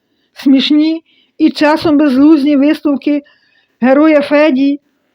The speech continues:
тут же стали афоризмами. І все ж таки Смірнов мріяв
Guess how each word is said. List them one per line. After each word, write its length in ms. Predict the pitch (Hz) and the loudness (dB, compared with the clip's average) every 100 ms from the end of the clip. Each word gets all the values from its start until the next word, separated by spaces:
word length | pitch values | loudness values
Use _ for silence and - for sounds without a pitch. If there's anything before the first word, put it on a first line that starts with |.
| _ - | _ 0
тут 200 | 339 285 | 0 2
же 140 | 339 | -2
стали 440 | - 214 208 226 | -2 -4 -2 -2
афоризмами. 800 | 240 - 233 185 175 185 180 202 - _ _ _ _ - | -4 -4 -2 -2 -4 -8 -10 -12 -18 _ _ _ _ -4
І 120 | 262 | -4
все 260 | - 285 294 | -2 -2 -2
ж 120 | - | -6
таки 220 | 285 277 | -6 -4
Смірнов 480 | - 254 247 254 247 | 0 0 2 0 0
мріяв 460 | 247 240 233 233 | 0 0 -2 -6